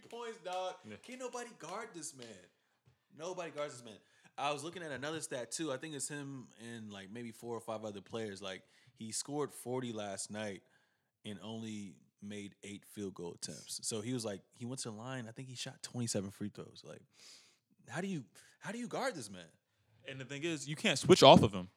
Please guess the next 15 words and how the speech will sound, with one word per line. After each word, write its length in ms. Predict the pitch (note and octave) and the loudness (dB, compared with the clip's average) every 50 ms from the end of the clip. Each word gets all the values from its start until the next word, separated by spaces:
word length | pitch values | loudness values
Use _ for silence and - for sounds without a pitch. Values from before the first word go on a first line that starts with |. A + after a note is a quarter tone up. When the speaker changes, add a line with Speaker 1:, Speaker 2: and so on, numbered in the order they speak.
| - | -6
Speaker 2:
You 100 | - B2+ | -2 4
know, 260 | C3 C3 C3 C3 C3 - - - - | 6 8 8 8 6 2 -6 -12 0
you 140 | - D#3 E3+ | 4 8 12
have 240 | G3+ F#3 F3 D3 C3+ | 12 12 12 12 10
your 60 | B2+ | 8
best 200 | G#2+ A#2+ C3 D3 | 10 10 8 8
defender 320 | - E3 - F#3 F3 E3 B2 | 6 6 6 8 8 10 12
guarding 260 | C3+ C3+ C3+ C3 C3 | 12 12 12 12 10
him, 160 | C3 C3 C#3 - - - - | 8 6 4 -2 -8 -2 12
pick 220 | - C#3+ D#3 - D3 | 12 12 12 12 8
and 80 | C3+ | 8
roll 160 | C3+ C#3 C#3 C#3 | 10 10 10 10
happens, 440 | B2+ A#2 A#2 - B2 A2 G#2+ G#2+ | 10 8 10 10 8 6 6 0
and 160 | - A#2+ A2 G#2+ | 0 0 2 2
then, 260 | A2 G#2+ G2+ F#2+ | 2 2 2 0